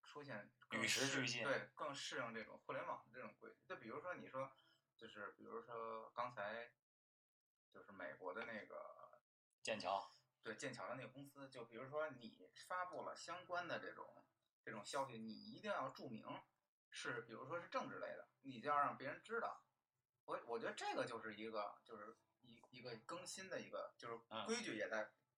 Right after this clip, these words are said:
Speaker 1: 与时俱进。
Speaker 2: 嗯。对，对，对。
Speaker 1: 而且我觉得就是，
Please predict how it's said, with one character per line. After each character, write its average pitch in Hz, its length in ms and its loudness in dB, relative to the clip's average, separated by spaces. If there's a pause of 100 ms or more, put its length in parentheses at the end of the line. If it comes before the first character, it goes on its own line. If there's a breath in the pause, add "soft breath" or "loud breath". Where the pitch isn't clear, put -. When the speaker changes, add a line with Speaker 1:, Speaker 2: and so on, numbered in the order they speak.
(160)
Speaker 1:
与 117 120 -12
时 110 200 -8
俱 120 180 -12
进。 117 120 -8
Speaker 2:
嗯。 - 120 -16
对， 110 260 6
对， 104 200 2
对。 98 240 -2
Speaker 1:
而 180 160 6
且 202 100 8
我 117 180 2
觉 107 60 -6
得 143 240 4
就 131 140 -6
是， 120 260 -4